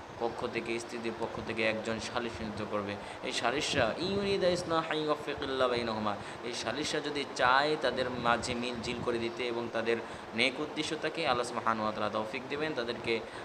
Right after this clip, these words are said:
আহ, তাদের সমস্যাকে দূরীভূত করতে এবং সমাধানে নিয়ে আসার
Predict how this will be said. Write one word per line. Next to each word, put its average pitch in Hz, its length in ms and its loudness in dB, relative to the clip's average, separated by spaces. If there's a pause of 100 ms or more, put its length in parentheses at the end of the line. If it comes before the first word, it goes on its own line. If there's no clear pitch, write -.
আহ, 107 400 6 (560)
তাদের 110 500 0
সমস্যাকে 117 520 -2
দূরীভূত 117 500 0
করতে 135 260 -6
এবং 117 200 -2
সমাধানে 110 440 2
নিয়ে 104 120 -2
আসার 101 280 -4